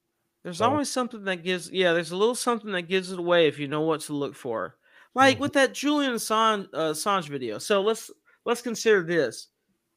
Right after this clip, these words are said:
Speaker 1: Let's say that there's some forgery behind that, right? Some production going on. Why would they fake that? Then you have to go down that rabbit hole. Like, why would they, why would they fake that story?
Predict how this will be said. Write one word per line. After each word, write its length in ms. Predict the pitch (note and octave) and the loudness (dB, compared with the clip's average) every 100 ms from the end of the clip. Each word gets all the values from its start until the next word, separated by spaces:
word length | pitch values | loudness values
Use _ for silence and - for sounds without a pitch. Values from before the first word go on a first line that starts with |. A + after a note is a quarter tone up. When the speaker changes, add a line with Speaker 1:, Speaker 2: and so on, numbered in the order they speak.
| _ | _
Speaker 1:
Let's 300 | G3 A#3+ C4 | 4 4 4
say 500 | - B3 A#3 A3+ A3+ | 4 6 8 8 6
that 200 | G3+ G3 | 2 0
there's 260 | G#3 G3+ - | 2 2 2
some 160 | G3 | -4
forgery 560 | F#3+ - G#3+ A3 G#3 A3 | -2 4 6 6 2 0
behind 440 | G#3 G3+ A3 A3 | 0 6 6 6
that, 340 | A3 B3 D3 - | 4 4 2 0
right? 380 | B2 C3 F3+ G3 | 0 0 0 -4
Some 180 | - | -10
production 640 | D#3 E3+ D#3 G#3 F#3 F3 D3 | -6 -2 6 6 4 -6 -2
going 280 | D3 C3 A#2+ | 0 0 -4
on. 340 | G#2+ F2+ F2+ _ _ _ _ _ _ _ _ _ _ _ _ _ _ _ - | -6 -10 -14 _ _ _ _ _ _ _ _ _ _ _ _ _ _ _ 2
Why 240 | G3 A#3 | 10 12
would 160 | C4+ C4+ | 12 10
they 160 | B3 A#3+ | 6 4
fake 400 | - A#3 A3+ - | 6 6 6 4
that? 440 | A#3+ A#3 C#3+ - | 6 6 4 0
Then 300 | E3+ G3 G#3+ | 0 6 6
you 80 | G#3 | 6
have 160 | G3 F#3+ | 4 2
to 120 | F3 | -2
go 160 | D3+ F#3 | -2 4
down 240 | F3+ E3+ | 4 4
that 200 | F3 F3 | 4 4
rabbit 280 | D3 C3 B2+ | 2 2 -2
hole. 260 | B2+ A#2+ A#2+ | -4 -4 -2
Like, 160 | A2+ | -2
why 200 | B2 D#3 | 4 4
would 120 | F3+ E3 | 4 2
they, 220 | D#3+ D#3 _ _ _ _ _ | -2 -2 _ _ _ _ _
why 140 | - F#3 | 2 4
would 140 | G3 | 4
they 160 | F3+ E3+ | 2 0
fake 360 | - F3 E3 | 0 0 2
that 200 | D#3+ D#3+ | 0 0
story? 560 | - - A#2 D#2 A1+ | -2 -4 -4 -4 -8